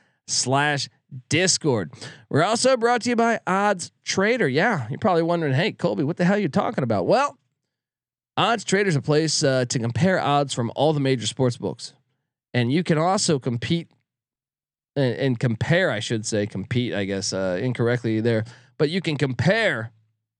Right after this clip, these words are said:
the different sign-up codes and promo codes from <laughs> sportsbook to sportsbook to get the best deal for yourself. The app also provides, uh, player statistics, key game stats, injury reports, projected game day weather for bettors, and, uh, you know, th-,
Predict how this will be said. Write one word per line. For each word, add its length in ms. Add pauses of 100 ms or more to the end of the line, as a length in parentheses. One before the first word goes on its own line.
(640)
the 140
different 380
sign-up 560
codes 420
and 200
promo 500
codes 280
from 160
<laughs> 0
sportsbook 560
to 80
sportsbook 680
to 100
get 120
the 80
best 240
deal 160
for 140
yourself. 400 (720)
The 120
app 160
also 300
provides, 460
uh, 200
player 260
statistics, 560
key 220
game 260
stats, 500
injury 380
reports, 460
projected 500
game 240
day 180
weather 380
for 140
bettors, 480
and, 280
uh, 380
you 80
know, 120
th-, 180